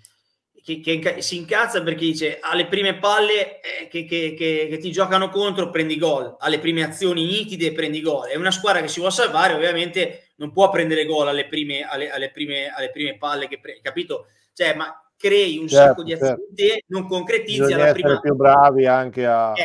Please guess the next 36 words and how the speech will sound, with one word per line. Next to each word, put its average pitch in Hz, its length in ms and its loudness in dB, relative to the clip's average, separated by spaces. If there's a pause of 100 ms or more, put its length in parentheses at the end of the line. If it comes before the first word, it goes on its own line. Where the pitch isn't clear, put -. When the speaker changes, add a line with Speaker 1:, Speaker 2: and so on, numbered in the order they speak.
(140)
Speaker 2:
a 107 140 -8
Speaker 1:
uguale 202 320 0
Speaker 2:
non, - 20 -10
Speaker 1:
con 196 80 2
la 196 120 2
Speaker 2:
a - 40 -4
non 185 180 0
Speaker 1:
Ferral 185 60 -12
Speaker 2:
chiudere. 170 320 -6
Speaker 1:
Pissalò, 139 180 -6
no? 175 200 -6
Con 170 120 -4
la 165 140 -2
Ferral 175 220 -6
Pissalò 180 340 -4
ha - 40 -8
fatto 160 200 -8
due 185 180 -2
azioni 185 300 -4
nitide 196 600 -4 (200)
e, 151 380 -4
e, 147 360 -8
cioè, 151 300 -6
al 151 140 -6
di 160 80 -8
là 185 160 -4
che - 100 -4
in 175 100 -4
una 202 180 -4
c'era 180 200 -4
un 185 120 -6
fallo, 180 360 0
però 170 420 -2
tu 196 140 -12
prendi 156 320 -8
gol. 170 280 -2